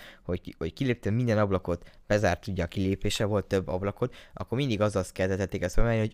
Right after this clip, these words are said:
ő, lehet, hogy van valami az Edge-el, nem, nincs kedved újra húzni az egész gépedet? Tényleg ez volt. Azt írt, hogy állítsd vissza a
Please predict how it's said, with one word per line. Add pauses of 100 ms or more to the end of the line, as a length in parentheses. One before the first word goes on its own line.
ő,
lehet,
hogy
van
valami
az
Edge-el,
nem,
nincs
kedved
újra
húzni
az
egész
gépedet?
Tényleg
ez
volt. (340)
Azt
írt,
hogy
állítsd
vissza
a